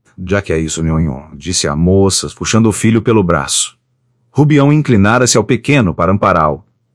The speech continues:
"O muito obrigada, desculpe", disse ela sorrindo e cumprimentou-o. Rubião tirou o chapéu e sorriu também. A visão da família apoderou-se dele outra vez. "Recaise-se que eu engano." O parou,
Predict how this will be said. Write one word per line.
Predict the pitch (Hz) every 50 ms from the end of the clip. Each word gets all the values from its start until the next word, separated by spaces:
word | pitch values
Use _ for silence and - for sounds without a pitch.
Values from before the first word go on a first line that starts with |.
| _ _ _ _ _ _ _ _ _
"O | - 95
muito | 95 101 113 113 104 120
obrigada, | 107 98 107 104 92 107 107 110 113 113 104
desculpe", | 90 98 107 113 - - 139 131 - - 73 73 -
disse | 78 76 95 104 - - 110
ela | 113 113
sorrindo | 107 - - 113 92 98 113 127 120 95 85 80
e | 78
cumprimentou-o. | - - 101 104 120 127 131 123 113 110 - 110 98 85 76 73 - - _ _ _ _ _ _ _ _ _ _ _ _ _
Rubião | - - 143 131 139 135 120 127 120
tirou | - 127 113 127 135
o |
chapéu | - - 139 - - 120 123 131 143 - _ _ -
e | 180
sorriu | - - 117 95 123 139
também. | 123 156 131 107 101 92 80 71 - _ _ _ _ _ _ _ -
A | 120
visão | 117 139 147 131 131 170 185
da | 180 165 127
família | - 135 123 120 113 113 120 123
apoderou-se | 117 127 120 110 110 101 98 113 127 120 - -
dele | 92 104 107 104
outra | 110 117 107 - 110 98
vez. | 85 101 98 80 69 - - - - _ _ _ _ _ _ _ _ _ _ _
"Recaise-se | - 143 127 - 139 139 127 127 117 - 113
que | 92 - 107
eu | 101 104 104 110
engano." | 113 120 127 107 107 95 85 78 71 - - _ _ _ _ _ _ _ _ _ _ _ _ _ _ _
O | 147 151
parou, | 151 202 165 127 135 156 175 143 90 78